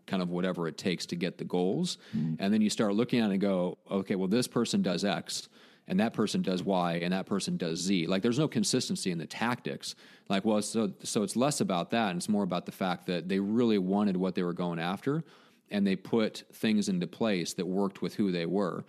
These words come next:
Speaker 1: So, I'll, here, I'll give you an example. One of my clients, I would consider the, one of the most self-disciplined people ever. He just got done running his first triathlon at the age of fifty.
Speaker 2: Hmm.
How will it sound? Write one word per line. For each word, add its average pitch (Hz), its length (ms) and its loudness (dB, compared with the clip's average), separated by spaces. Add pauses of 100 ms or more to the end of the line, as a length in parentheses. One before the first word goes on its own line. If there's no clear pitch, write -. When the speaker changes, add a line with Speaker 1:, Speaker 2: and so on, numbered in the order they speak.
(200)
Speaker 1:
So, 113 160 0
I'll, 113 240 0
here, 120 140 4
I'll 90 60 0
give 104 160 0
you 95 60 0
an 90 60 -4
example. 87 400 -10 (1160)
One 131 160 2
of 165 80 2
my 113 140 2
clients, 104 640 -2 (480)
I 113 120 2
would 131 180 4
consider 104 460 0
the, 95 80 0
one 95 80 0
of 92 60 2
the 92 60 0
most 92 200 0
self-disciplined 95 600 0
people 90 240 -2
ever. 78 220 -2
He 101 100 0
just 107 200 2
got 101 160 2
done 95 220 0
running 92 200 0
his 90 120 -2
first 95 260 -2
triathlon 90 760 -2
at 82 220 -2
the 92 120 0
age 85 140 -2
of - 80 -8
fifty. - 560 -6 (260)
Speaker 2:
Hmm. 98 100 -6